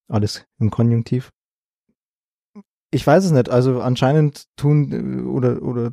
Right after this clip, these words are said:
tut dann wirklich so, äh, drei, vier Tage bei der Familie wirklich mal gut, einfach aus diesem, ja, gewohnten Rhythmus rauszukommen. Geht ja vielleicht dem einen oder anderen auch so, der jetzt kein Profisportler ist. Ja, und dann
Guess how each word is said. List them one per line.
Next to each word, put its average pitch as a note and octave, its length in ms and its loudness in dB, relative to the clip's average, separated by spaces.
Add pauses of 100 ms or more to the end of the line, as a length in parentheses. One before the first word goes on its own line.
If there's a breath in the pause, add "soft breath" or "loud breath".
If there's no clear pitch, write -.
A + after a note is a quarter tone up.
tut D3+ 220 -2
dann B2+ 140 4
wirklich C3+ 240 0
so, B2 340 -2
äh, - 180 -8
drei, A#2 280 0
vier - 180 -2
Tage A#2+ 340 -2
bei A#2+ 120 0
der A#2 80 2
Familie B2 420 0
wirklich B2 240 -6
mal A#2+ 140 0
gut, C3 260 -2
einfach A#2+ 220 0
aus A2+ 140 -2
diesem, A2+ 340 -6 (520)
ja, A#2 180 4
gewohnten B2+ 500 2
Rhythmus C#3 340 2
rauszukommen. B2 800 0 (600)
Geht A#2 140 0
ja A2+ 100 4
vielleicht G#2+ 320 -4
dem A2+ 100 -4
einen A2+ 160 0
oder A2+ 160 0
anderen A2 220 0
auch A2+ 140 -6
so, B2+ 120 -10
der A2 80 0
jetzt G#2+ 160 -4
kein A2 220 -4
Profisportler A#2+ 600 -8
ist. A2+ 200 -8 (640)
Ja, C#3 220 2
und B2+ 420 0
dann A#2 280 -2